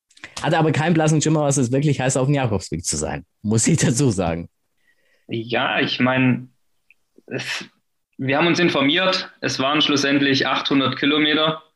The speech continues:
Speaker 2: die wir zu bewältigen hatten und ja, dann ging's vor allem erstmal darum, was nimmt man denn alles mit auf so einen Weg? Und da kann ich jetzt schon sagen, wir haben uns total verkalkuliert.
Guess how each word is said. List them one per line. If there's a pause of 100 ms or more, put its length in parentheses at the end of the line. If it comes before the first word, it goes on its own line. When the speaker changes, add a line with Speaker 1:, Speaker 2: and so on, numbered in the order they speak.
(500)
Speaker 2:
die
wir
zu
bewältigen
hatten (480)
und (340)
ja, (240)
dann
ging's
vor
allem
erstmal
darum,
was
nimmt
man
denn
alles
mit (720)
auf
so
einen
Weg? (760)
Und
da
kann
ich
jetzt
schon
sagen,
wir
haben
uns
total
verkalkuliert.